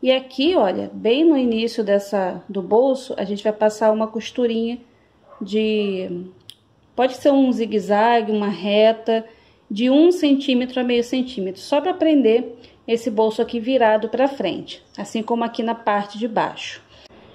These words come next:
Se você tiver fazendo pra bermuda, calça ou short, você não precisa fazer esse acabamento aqui.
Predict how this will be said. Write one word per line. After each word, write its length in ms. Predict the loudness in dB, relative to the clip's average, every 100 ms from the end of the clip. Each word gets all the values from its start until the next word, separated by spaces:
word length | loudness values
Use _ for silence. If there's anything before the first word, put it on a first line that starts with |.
| -20 -16
Se 160 | -2 4
você 260 | 4 4
tiver 300 | -2 2 2
fazendo 540 | 4 2 2 0 0 0
pra 180 | 2
bermuda, 500 | 2 2 2 0 0
calça 380 | -2 -2 -2 -2
ou 40 | -2
short, 460 | 0 2 2 0
você 240 | -12 -8 -4
não 140 | -2
precisa 340 | -4 0 -2
fazer 300 | 2 2 2
esse 160 | 0 0
acabamento 760 | -2 0 2 0 0 -2 -2 -4
aqui. 380 | -2 -4 -4